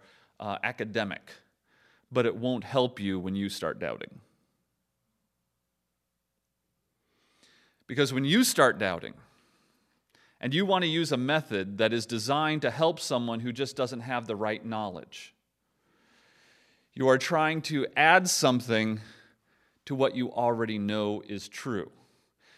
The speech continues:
You are trying to believe that your doubt is innocent and simply needs more information. And you've led yourself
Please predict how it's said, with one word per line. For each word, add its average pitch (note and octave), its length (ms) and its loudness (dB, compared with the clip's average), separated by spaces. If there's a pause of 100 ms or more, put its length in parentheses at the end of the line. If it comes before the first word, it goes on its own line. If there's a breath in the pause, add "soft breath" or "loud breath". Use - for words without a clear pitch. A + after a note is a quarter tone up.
(180 soft breath)
You C3 120 2
are C3 120 6
trying D#3+ 540 0
to C3+ 640 -2 (1300 soft breath)
believe D3 920 4 (960 loud breath)
that C3+ 200 6
your A#2+ 180 2
doubt G#2 800 2 (1200)
is G2 500 -6
innocent - 600 -10 (1200)
and G#2+ 120 -8
simply G#2 400 -8
needs G2 300 -8
more F#2 180 -8
information. - 600 -16 (3500)
And G#2 120 -8
you've G#2+ 200 -6
led C#3 300 2
yourself F#2+ 800 -2